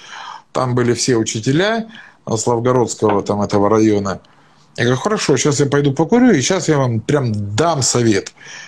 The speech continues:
Мои коллеги так прям на меня посмотрели: «Как так? Капранов будет давать советы?» Я говорю: «Хорошо, щас». И я прихожу и говорю: «Итак,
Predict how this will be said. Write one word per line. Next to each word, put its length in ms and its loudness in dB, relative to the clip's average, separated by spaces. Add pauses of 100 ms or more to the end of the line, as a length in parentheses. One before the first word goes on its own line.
Мои 260 0
коллеги 380 0
так 220 -4
прям 240 0
на 60 -2
меня 200 0
посмотрели: 480 0
«Как 360 -2
так? 260 -2
Капранов 520 -2
будет 320 0
давать 320 0
советы?» 520 0 (840)
Я 60 -4
говорю: 180 -2
«Хорошо, 340 0
щас». 380 -2
И 80 -2
я 200 2
прихожу 440 0
и 100 4
говорю: 260 2
«Итак, 320 -4